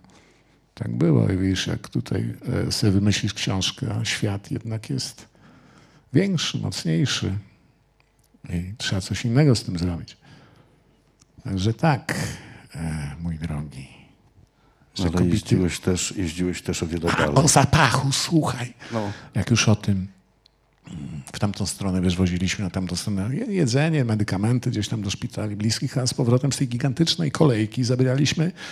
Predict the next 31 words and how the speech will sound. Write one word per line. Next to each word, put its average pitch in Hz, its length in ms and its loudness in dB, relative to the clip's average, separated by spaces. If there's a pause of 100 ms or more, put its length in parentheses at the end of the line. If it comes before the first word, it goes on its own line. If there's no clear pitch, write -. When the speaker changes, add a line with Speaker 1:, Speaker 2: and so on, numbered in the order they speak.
(260)
Speaker 1:
kobiety 143 400 8
i 139 60 10
dzieci, 143 320 8
żeby 131 160 10
przerzucić 131 520 8
je 117 60 4
przez 113 220 2
granicę 120 400 2
albo 135 140 6
chociaż 123 260 4
podwieźć 120 380 6
do 120 80 8
przejścia. 113 500 2
Tam 101 140 -4
była 110 120 2
taka 117 220 0
polityka, 110 420 0
że 110 80 0
miałem 117 160 0
dwa 110 140 2
kilometry, 117 640 0
ale 104 120 0
czasami 120 360 2
się - 160 0
udawało 117 380 4
je 117 100 4
przewieźć 110 420 2
do 110 80 0
pierwszego 117 420 0
punktu 131 300 -4
recepcyjnego. 139 800 0